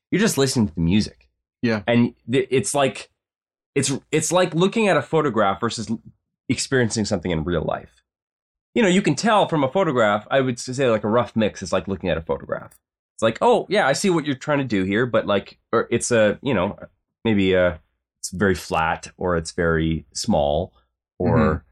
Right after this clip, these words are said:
Speaker 1: maybe the colors aren't quite right or whatever. And then a great mix is like experiencing in real life where everything is vivid and it's huge and three D and you feel like you're part of it.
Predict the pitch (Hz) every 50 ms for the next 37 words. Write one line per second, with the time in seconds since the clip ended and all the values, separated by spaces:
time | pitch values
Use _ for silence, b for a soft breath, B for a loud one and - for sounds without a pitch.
0 | _ _ _ - 90 90 85 85 90 - - - 82 80 78 76 82 80 - -
1 | - - 67 65 - - 64 69 67 69 69 - - - - 80 78 73 - 82
2 | 85 80 b b b _ _ 95 98 95 92 90 78 113 120 117 107 120 151 165
3 | 160 - - 101 - - 95 87 - - 101 - - - - 104 98 92 85 -
4 | 92 82 78 80 85 82 80 82 80 80 - - - - - 95 98 92 92 85
5 | 80 76 78 80 85 95 87 80 82 78 78 80 76 78 80 - - - - -
6 | 120 104 95 85 82 87 80 80 - 123 117 107 104 104 104 98 95 87 82 80
7 | b b b b b b _ _ _ - 104 - - 113 107 95 90 82 - 90
8 | - - - 87 82 76 69 - - _